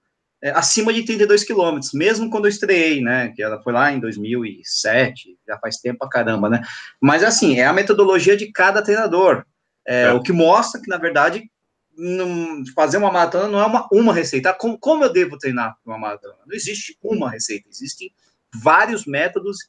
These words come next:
Speaker 1: que os treinadores acabam, é, enfim, é, encaixando, adaptando, modificando,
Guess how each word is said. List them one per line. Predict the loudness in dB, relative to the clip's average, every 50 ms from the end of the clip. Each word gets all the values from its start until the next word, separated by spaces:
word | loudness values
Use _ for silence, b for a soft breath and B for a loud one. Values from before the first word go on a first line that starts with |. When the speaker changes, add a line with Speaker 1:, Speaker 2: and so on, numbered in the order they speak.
| _ _ _
Speaker 1:
que | -10 -10
os | -10 -8 -6
treinadores | -4 -2 -2 0 0 0 -2 -2 -2 -2
acabam, | -2 -2 -2 -2 -2 -2 -4 -4 -2 -4 -4 -6 -8 B B B _ _ _ _ _ _ _ -6
é, | -4 -2 -2 -2 -2 -2 -2 -2 -4 -4 -6 -6 -8 -8 -4 -2
enfim, | -2 -2 -2 -2 -4 -4 -6 -10 _ _ -8
é, | -6 -4 -2 0
encaixando, | 0 0 0 0 0 -2 -2 -2 0 0 0
adaptando, | 2 2 0 0 -2 -8 _ 2 4 4 6 4 4 2 0
modificando, | -2 -2 -2 -4 -6 -12 -12 -6 -2 0 2 2 2 0 -2 -4 -6